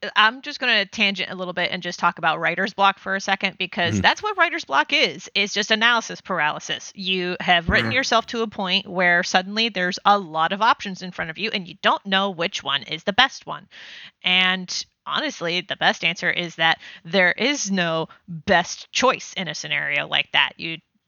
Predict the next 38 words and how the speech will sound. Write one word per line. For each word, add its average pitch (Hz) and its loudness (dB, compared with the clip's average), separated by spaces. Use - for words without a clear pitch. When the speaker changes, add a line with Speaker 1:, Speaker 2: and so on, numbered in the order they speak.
Speaker 1:
either 180 2
pick 214 2
an 175 0
option 208 2
and 160 -2
you 151 -8
follow 170 0
that 170 4
road 175 -4
to 156 -6
where 175 2
it - -2
inevitably 170 -2
ends. 180 -2
And 185 4
at 214 -4
least 208 -2
when 226 0
it 196 2
comes 202 0
to 165 -6
writing, 156 2
if 175 -6
you 220 -2
don't 220 0
like 226 2
where 196 0
it 160 -2
ends, 202 2
you 196 -6
can 202 -8
just 226 0
go 214 4
back 185 2
to 196 -10
that 190 0
point 208 -6
where 175 -4